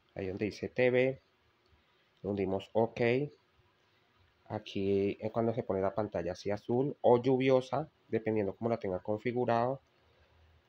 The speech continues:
Eh, le hundimos en menú. Este no es el control del televisor, este fue uno que conseguí, universal. O no universal, es de Challenger, le sirve al Challenger, varios televisores. Esto sirve para varias marcas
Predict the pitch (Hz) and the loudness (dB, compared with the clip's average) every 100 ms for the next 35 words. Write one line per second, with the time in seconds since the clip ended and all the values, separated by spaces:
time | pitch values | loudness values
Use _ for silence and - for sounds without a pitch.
0 | - 113 113 110 113 107 104 101 107 143 | 0 4 6 4 4 2 0 -2 2 2
1 | - - 127 147 175 208 _ _ _ _ | 0 -4 2 4 4 0 _ _ _ _
2 | _ _ - _ 117 107 101 120 101 - | _ _ -20 _ 2 4 4 4 2 -2
3 | - 135 - 147 117 - 135 120 98 101 | -4 -2 2 4 4 2 0 0 -2 -2
4 | - 127 123 120 127 131 135 123 104 110 | 2 2 2 0 2 2 2 -4 -6 -2
5 | 107 107 117 110 110 107 90 113 160 _ | -2 -2 -4 -4 -4 -6 -4 -4 -4 _
6 | - 110 104 95 - 113 147 _ _ _ | 0 2 2 0 0 0 -2 _ _ _
7 | _ _ _ - 127 127 127 151 160 123 | _ _ _ 4 6 8 8 8 6 6
8 | 135 123 110 127 123 120 135 151 147 151 | 2 4 4 2 2 4 4 4 4 2
9 | 151 147 123 - 95 95 - 113 139 131 | 2 0 -4 -4 -6 -6 -2 0 2 0
10 | 151 90 95 - 113 120 123 - 123 123 | 0 -2 -4 -4 -2 0 0 0 2 2
11 | 131 - _ _ _ _ - 117 117 123 | -2 -8 _ _ _ _ -8 -4 -2 0
12 | 117 117 117 113 95 95 101 104 113 123 | 2 2 2 4 2 2 0 2 0 0
13 | - 135 151 - | -2 -4 -4 -10